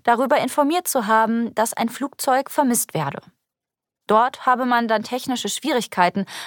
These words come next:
an Bord vorausgesetzt und ebenso, dass der Pilot darum in Richtung eines Flughafens zwecks Notlandung unterwegs sei. Diese Annahme passte auch gut zu einem entsprechenden,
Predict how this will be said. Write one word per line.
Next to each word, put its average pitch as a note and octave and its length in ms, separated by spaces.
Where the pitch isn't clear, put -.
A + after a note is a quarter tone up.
an G#3+ 220
Bord C4+ 260
vorausgesetzt D#3+ 1000
und F3 180
ebenso, A#3 480
dass - 140
der B3+ 120
Pilot B3+ 600
darum C4 500
in A#3 160
Richtung A3 400
eines A3 260
Flughafens F#3+ 840
zwecks - 400
Notlandung D#3+ 720
unterwegs E3 560
sei. - 320
Diese D#4 260
Annahme E3+ 640
passte - 380
auch - 160
gut B3+ 260
zu - 140
einem A3 280
entsprechenden, B3 840